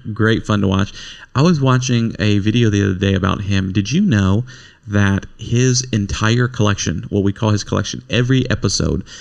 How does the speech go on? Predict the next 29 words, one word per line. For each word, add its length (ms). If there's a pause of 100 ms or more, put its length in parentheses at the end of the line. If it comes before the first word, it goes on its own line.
(180)
that 220
he 160
ever 280
recorded, 760 (840)
um, 360
I 60
wanna 280
say 320
he 220
made 420 (500)
two 240
copies 680 (160)
of 220
the 80
painting. 460 (400)
He 140
made 200
one 220
before 480
the 100
show 380 (560)
to 100
see 160
what 160
he 80
was 120
going 180
to 80
paint 320